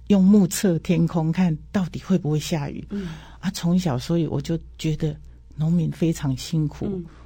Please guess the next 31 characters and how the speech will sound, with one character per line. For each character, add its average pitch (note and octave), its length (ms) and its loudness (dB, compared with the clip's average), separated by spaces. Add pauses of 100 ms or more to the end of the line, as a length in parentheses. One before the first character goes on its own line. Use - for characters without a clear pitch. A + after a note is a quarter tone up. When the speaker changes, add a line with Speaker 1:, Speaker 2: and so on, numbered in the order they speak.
(120)
Speaker 1:
好， C3+ 300 -8
也 C#3 240 -6 (380)
深 F3 260 2
深 E3+ 240 0
感 C#3 240 -2
觉 C#3 300 -6
锄 D#3+ 240 -4
禾 D#3 180 -4
下 D#3 300 -2
的 C#3 160 -4
那 D3+ 140 0
个 D3 100 -2
粒 E3 180 2
粒 D#3 200 -2
皆 D3+ 220 -2
辛-， D3+ 320 -2
Speaker 2:
对。 A#3+ 300 -4
Speaker 1:
皆， E3+ 300 0
皆 E3 200 2
辛 D#3 300 -2
苦 - 180 -14
的 - 120 -6
那 E3 160 0
种 B2+ 180 -2
感 - 180 -8
受。 C#3 280 -2
Speaker 2:
是。 G#3 260 -8 (340)
Speaker 1:
所 A#3 280 2
以 F#3 280 4 (200)
又 G#3 240 4
在 F#3+ 340 2